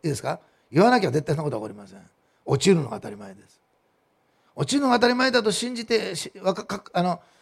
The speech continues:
ね、知ってた上で、でも主がおっしゃれば上がるって信じてますか？だって人は水に歩けないでしょ？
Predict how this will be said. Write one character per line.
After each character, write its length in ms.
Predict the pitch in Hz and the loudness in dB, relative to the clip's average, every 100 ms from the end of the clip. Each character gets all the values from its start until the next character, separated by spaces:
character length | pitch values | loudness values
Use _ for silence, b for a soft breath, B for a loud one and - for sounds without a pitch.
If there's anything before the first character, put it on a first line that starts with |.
| b | b
ね、 140 | - - | -12 -12
知 60 | - | -4
っ 40 | |
て 120 | 240 | 2
た 80 | 240 | 6
上 100 | 254 | 6
で、 140 | 247 | 6
で 100 | 165 | 8
も 140 | 226 190 | 8 6
主 180 | - 277 | 0 4
が 80 | |
お 20 | 247 | 6
っ 20 | |
し 100 | - | 6
ゃ 60 | 214 | 4
れ 60 | |
ば 100 | 180 | 6
上 40 | 175 | 6
が 120 | 220 | 4
る 40 | 220 | 2
っ 40 | |
て 260 | - 165 - b _ | -4 -4 -4 b _
信 140 | 196 | -2
じ 40 | 175 | -2
て 40 | |
ま 140 | 123 107 | -4 -10
す 80 | |
か？ 200 | - 95 - _ _ _ _ _ _ _ _ b b b | -16 -20 -20 _ _ _ _ _ _ _ _ b b b
だ 100 | 185 | 0
っ 40 | 202 | 0
て 60 | |
人 160 | 170 262 | 10 10
は 60 | |
水 120 | 262 262 | 10 6
に 60 | |
歩 160 | 254 247 | 4 4
け 100 | 262 | 4
な 80 | 240 | 2
い 40 | |
で 100 | 135 | 2
し 80 | 117 | -4
ょ？ 180 | 139 | -8